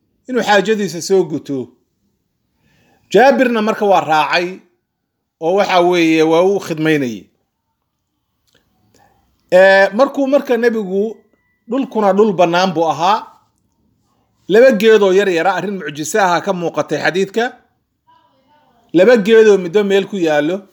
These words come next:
ayuu Nabigu isku keenay oo mid intuu soo kaxeeyey kii kale u keenay.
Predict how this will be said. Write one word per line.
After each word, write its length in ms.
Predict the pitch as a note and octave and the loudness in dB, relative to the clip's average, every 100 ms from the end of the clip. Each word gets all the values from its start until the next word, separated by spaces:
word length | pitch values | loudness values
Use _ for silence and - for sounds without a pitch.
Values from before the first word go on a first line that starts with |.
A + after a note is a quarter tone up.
| _ _ _ _ _ _ _ - | _ _ _ _ _ _ _ -4
ayuu 240 | F#3 A3+ A3+ | 0 2 2
Nabigu 400 | A#3+ G#3+ F3+ D3 | 2 2 -4 -8
isku 240 | - A3 | -10 -12
keenay 460 | - E3+ C#3+ A#2+ F#2+ _ _ _ _ _ _ _ _ | -4 0 0 -4 -12 _ _ _ _ _ _ _ _
oo 160 | D#3+ F3 | -8 -4
mid 180 | A3 G3+ | -4 -4
intuu 240 | F3 G#3 | -4 -6
soo 240 | - G3+ G#3 | 2 2 2
kaxeeyey 320 | - G3 E3+ | 2 2 2
kii 160 | G3 F#3+ | 0 0
kale 200 | G3 E3+ | 0 0
u 120 | E3 | -2
keenay. 440 | F3 D#3+ E3+ G#3 | -2 -2 0 -4